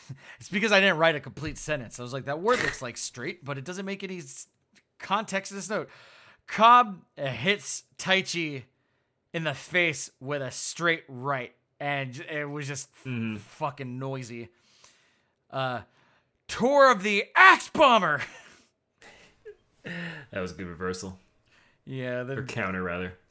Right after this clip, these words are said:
Speaker 1: And then Cobb finally hits Tori
Speaker 2: Didn't matter.
Speaker 1: Evans <laughs> for a pin in fifteen minutes and fifteen seconds. Uh,
Speaker 2: Yeah.
Speaker 1: it was just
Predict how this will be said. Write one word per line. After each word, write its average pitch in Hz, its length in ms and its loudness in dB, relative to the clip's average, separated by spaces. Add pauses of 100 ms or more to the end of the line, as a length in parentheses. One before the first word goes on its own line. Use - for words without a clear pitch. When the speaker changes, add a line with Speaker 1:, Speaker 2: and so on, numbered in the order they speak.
(300)
Speaker 1:
And 175 240 2
then 160 100 -4
Cobb 156 340 2
finally 151 300 -2
hits 139 200 -8
Tori 151 260 4
Speaker 2:
Didn't 147 100 6
matter. 117 220 6
Speaker 1:
Evans 127 320 -4
<laughs> - 120 -8
for 143 220 -6
a 131 120 -6
pin 202 340 0
in 151 100 -8
fifteen 190 440 -8
minutes 170 240 -4
and - 60 -18
fifteen 175 380 -8
seconds. 147 600 -6 (400)
Uh, 160 60 0
Speaker 2:
Yeah. 156 180 0
Speaker 1:
it 147 80 -6
was 151 100 -6
just 147 240 -12